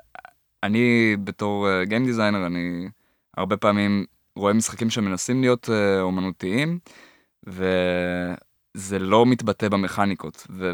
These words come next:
ואז זה נורא קשה לי, כי המדיום הוא, הוא משחק,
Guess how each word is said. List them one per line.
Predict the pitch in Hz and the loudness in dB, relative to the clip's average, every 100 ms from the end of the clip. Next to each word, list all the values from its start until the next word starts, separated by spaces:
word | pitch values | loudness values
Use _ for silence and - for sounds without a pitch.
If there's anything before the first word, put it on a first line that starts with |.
| 90 | 2
ואז | 95 101 | 2 4
זה | 107 | 0
נורא | 101 104 | 2 2
קשה | - 101 170 | 0 -2 0
לי, | 147 | 0
כי | - 98 | 0 0
המדיום | 95 123 135 120 | 2 0 2 2
הוא, | 104 98 - | 2 0 -4
הוא | 98 | -4
משחק, | 92 92 - 208 | -4 -2 -2 -2